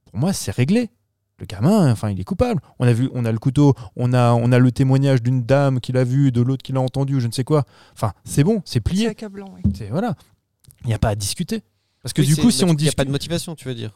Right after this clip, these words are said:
Speaker 1: Non,
Speaker 3: C'est-à-dire, j'ai,
Speaker 1: parce
Speaker 3: il y a rien qui me donne envie d'aller voir plus loin pour être sûr ou pas, on s'en
Speaker 1: Bah, c'est ça,
Speaker 3: fout,
Speaker 1: parce
Speaker 3: quoi.
Speaker 1: que du coup, si on discute, si on discute de ça,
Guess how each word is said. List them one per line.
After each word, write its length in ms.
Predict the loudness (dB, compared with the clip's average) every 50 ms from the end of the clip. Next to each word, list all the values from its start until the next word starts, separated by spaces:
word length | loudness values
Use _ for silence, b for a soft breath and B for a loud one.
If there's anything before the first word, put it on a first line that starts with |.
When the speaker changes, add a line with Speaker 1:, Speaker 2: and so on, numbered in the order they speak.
| -6
Speaker 1:
Non, 100 | -4 -2
Speaker 3:
C'est-à-dire, 180 | -2 -2 -2 -2
j'ai, 120 | -2 0
Speaker 1:
parce 100 | 0 0 0
Speaker 3:
il 100 | 0 0
y 60 | 0
a 40 | 0
rien 140 | -2 -2
qui 120 | -4 -6 -4
me 20 | -2
donne 180 | -2 0 0
envie 300 | 0 0 0 -2 -2 -2
d'aller 220 | -2 0 0 -2 -2
voir 200 | -4 -4 -6 -6
plus 140 | -8 -8 -6
loin 180 | -4 -4 -6 -6
pour 240 | -8 -8 -8 -8 -8
être 240 | -8 -10 -12 -12
sûr 260 | -12 -10 -8 -8 -6 -6
ou 80 | -6
pas, 140 | -6 -6 -6
on 80 | -6 -6
s'en 100 | -6 -6
Speaker 1:
Bah, 60 | -4
c'est 60 | -4
ça, 40 | -4
Speaker 3:
fout, 80 | -2
Speaker 1:
parce 140 | -2 -2 -2
Speaker 3:
quoi. 80 | 0 -2
Speaker 1:
que 60 | 0 0
du 100 | 0 0
coup, 140 | 0 0 0
si 180 | 0 0 2
on 100 | 2 2
discute, 560 | 2 2 0 -4 -4 -6 -8 -10 -10 -10 -12 -14 -12
si 120 | -8 -4
on 80 | -4 -2
discute 320 | -2 -4 -4 -6 -6 -4
de 80 | -4 -2
ça, 280 | -2 -2 -4 -6 -6